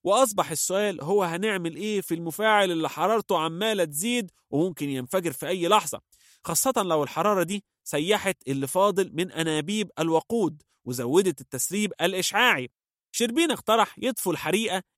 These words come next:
اللي في الجرافيت اللي جواه باستخدام المية، فالعلماء قالوا له: "لا، ده مش محل عصير هنرش مية قدامه، ده مفاعل نووي، لو رشينا عليه مية هينفجر زي ما انفجر أول مرة،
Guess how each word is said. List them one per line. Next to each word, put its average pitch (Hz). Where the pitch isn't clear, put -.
اللي 202
في -
الجرافيت 156
اللي 190
جواه 180
باستخدام 165
المية، 180
فالعلماء 220
قالوا 208
له: 220
"لا، 220
ده 170
مش 170
محل 220
عصير 233
هنرش 196
مية 240
قدامه، 220
ده 151
مفاعل 226
نووي، 262
لو 170
رشينا 202
عليه 208
مية 240
هينفجر 165
زي 214
ما 165
انفجر 214
أول 214
مرة، 226